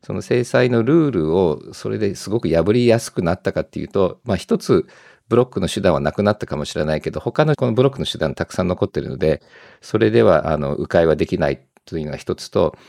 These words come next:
それと今のブロックチェーンで動かせる、まあ、リクイディティによって動かせる量は、まだ圧倒的にロシアが動かさなきゃいけないお金に比べて少ないので、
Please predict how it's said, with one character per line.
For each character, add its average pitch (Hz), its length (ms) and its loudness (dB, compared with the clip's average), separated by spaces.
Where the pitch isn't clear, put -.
そ - 140 -2
れ 117 60 2
と - 80 -4
今 165 240 -2
の 82 120 -4
ブ 110 120 -4
ロ 131 100 2
ッ - 20 -16
ク - 120 -20
チ - 140 -2
ェ 180 80 2
ー 160 40 0
ン 120 40 -4
で - 80 -2
動 110 220 2
か 175 140 0
せ 147 180 0
る、 78 260 0
ま 98 140 -4
あ、 85 40 -2
リ 92 100 -2
ク 139 120 -2
イ 123 40 0
デ 123 60 -6
ィ 131 40 -14
テ 135 120 -4
ィ - 40 -2
に 127 80 2
よ 120 80 4
っ 110 40 -4
て 101 120 0
動 101 160 2
か 143 140 -2
せ 131 160 0
る 78 220 -2
量 107 340 4
は、 78 340 0
ま 127 140 0
だ 85 160 2
圧 - 200 -4
倒 139 120 2
的 135 200 -2
に 123 200 2
ロ 117 180 2
シ 131 140 2
ア - 20 4
が 76 80 0
動 76 80 -2
か 104 160 2
さ - 120 0
な 107 100 4
き - 60 -6
ゃ 78 40 -14
い - 20 -16
け 78 100 0
な 73 80 0
い - 20 0
お 67 80 -4
金 78 260 -2
に - 180 -8
比 - 120 -4
べ 90 180 4
て 101 100 -2
少 - 220 -6
な 95 140 4
い 92 40 4
の 67 100 -2
で、 73 260 0